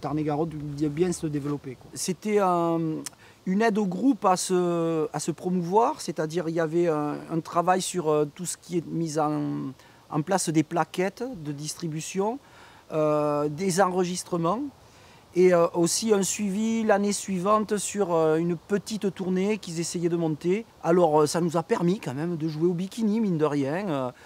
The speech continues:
euh, de faire des dates qui étaient quand même intéressantes, euh, et qui permettaient au groupe de s'exporter un petit peu. Je pense qu'on avait, on avait du potentiel avec votre seigneurie, donc, euh,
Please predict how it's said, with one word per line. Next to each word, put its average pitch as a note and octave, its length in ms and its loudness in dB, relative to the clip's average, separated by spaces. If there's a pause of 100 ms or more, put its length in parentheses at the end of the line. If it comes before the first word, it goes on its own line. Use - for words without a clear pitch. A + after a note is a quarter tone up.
(320)
euh, D3+ 180 0
de D#3 140 0
faire F#3 260 2
des F#3 120 4
dates F#3+ 360 2
qui - 160 -4
étaient E3 240 -2 (180)
quand - 140 0
même G3 160 0
intéressantes, F#3 720 0
euh, D3+ 400 2
et D#3 180 0
qui - 140 -16
permettaient F3+ 460 -2
au E3+ 100 2
groupe F#3 340 -6
de D#3+ 80 -2
s'exporter E3 560 -6
un D#3 80 0
petit D3+ 300 -8
peu. C#3 180 -8 (560)
Je D3+ 140 0
pense B3+ 280 2
qu'on A3 160 2
avait, G3+ 360 4
on F#3 200 2
avait F#3+ 180 0
du F#3 120 0
potentiel F#3 480 0
avec D3+ 220 0 (240)
votre D#3+ 260 -6
seigneurie, F3 380 -2
donc, F3+ 300 -2
euh, D#3 360 4